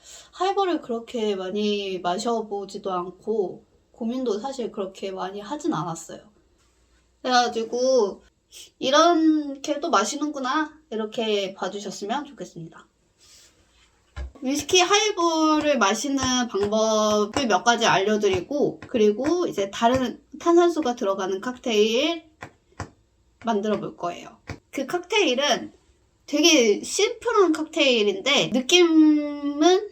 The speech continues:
하이볼이랑 비슷한 것 같아요. 술, 이제 살짝의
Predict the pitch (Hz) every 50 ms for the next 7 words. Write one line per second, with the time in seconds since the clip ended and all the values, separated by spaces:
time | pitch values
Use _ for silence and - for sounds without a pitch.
0 | - _ - - 392 415 453 440 415 392 349 302 277 262 262 254 247 247 - -
1 | 277 247 226 208 185 170 160 156 - 190 180 175 151 - _ _ - - - -
2 | 381 403 403 427 480 453 - _ _ _ _ _ _ _ _ _ - - 180 214
3 | 226 262 311 320 - - - - 339 339 330 339 320 320 311 294 285 277 277 262
4 | 254 247 220 - - -